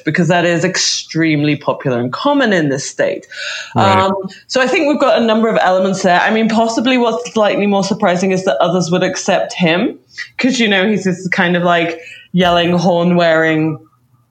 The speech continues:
Speaker 1: you know, tattooed man who, you know, quite obviously has a range of different symbols that he uses. But, you know, again, the crowd was kind of made up of,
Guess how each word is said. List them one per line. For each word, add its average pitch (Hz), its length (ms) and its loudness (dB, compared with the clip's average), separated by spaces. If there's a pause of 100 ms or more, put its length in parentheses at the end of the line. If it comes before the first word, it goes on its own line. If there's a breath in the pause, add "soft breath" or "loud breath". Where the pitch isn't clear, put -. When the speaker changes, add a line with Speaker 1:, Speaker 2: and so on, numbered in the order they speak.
(120)
Speaker 1:
you 202 140 0
know, 151 420 0
tattooed 175 680 0 (600 loud breath)
man 190 680 0
who, 196 80 2
you 180 360 0
know, 185 160 2
quite 190 260 0
obviously 185 340 0
has 170 260 2
a 175 60 2
range 170 260 0
of 170 100 0
different 175 320 0
symbols 277 460 0
that 196 160 0
he 185 140 2
uses. 190 640 0 (320 loud breath)
But, 175 240 0
you 233 100 2
know, 180 180 2
again, 190 320 2
the 180 60 2
crowd 180 320 2
was 160 140 -2
kind 175 180 0
of 165 60 0
made 175 200 2
up 170 120 -4
of, 165 80 2